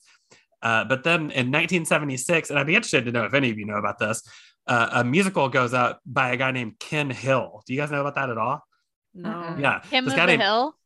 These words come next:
Speaker 1: Ken of the Hill puts up a, that it's short for Ken of the Hill. Uh, and he,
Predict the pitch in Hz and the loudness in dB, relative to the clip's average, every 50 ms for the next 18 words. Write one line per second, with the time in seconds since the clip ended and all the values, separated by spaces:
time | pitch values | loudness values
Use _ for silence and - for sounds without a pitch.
0 | _ _ _ - - 180 175 175 190 175 160 190 170 151 156 139 127 127 120 117 | _ _ _ -4 0 2 4 4 4 4 4 2 2 4 4 4 6 6 4 2
1 | 117 - - _ - - 165 147 - 190 160 131 131 196 185 165 175 160 143 139 | 0 -6 -14 _ -4 -2 -2 0 4 2 2 4 2 0 0 2 2 2 4 4
2 | 135 - 131 127 131 - - - 151 151 143 - - 147 131 - - 131 123 123 | 4 4 2 0 -6 -6 -4 -2 0 0 -2 -2 -2 -6 -6 -2 -2 -2 0 0
3 | 123 127 123 143 143 139 120 110 110 127 135 - - - _ _ _ - - 127 | -2 -2 -2 -4 -4 -4 -4 -4 -4 -8 -8 -10 -20 -20 _ _ _ -6 -2 2
4 | 127 127 127 127 127 127 - - - 131 127 127 156 143 135 139 | 4 4 6 6 4 4 2 2 0 -2 0 0 -2 -2 0 -2